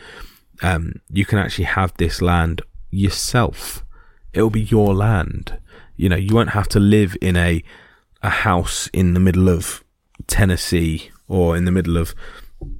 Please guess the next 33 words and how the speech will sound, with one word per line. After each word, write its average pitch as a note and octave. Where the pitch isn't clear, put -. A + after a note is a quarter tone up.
even F#2+
places F#2
like -
Texas -
was E2
a, E2
was F2
a E2
huge E2+
place -
where E2
people E2+
would E2+
emigrate F2
from." E2
And F#2
when G#2+
you're G2
living G2
in F2
a E2
city C3
in A2+
these, G2+
these G2+
types -
of E2+
situations, G2
the F2
cities -
went F#2
down F2+
first. -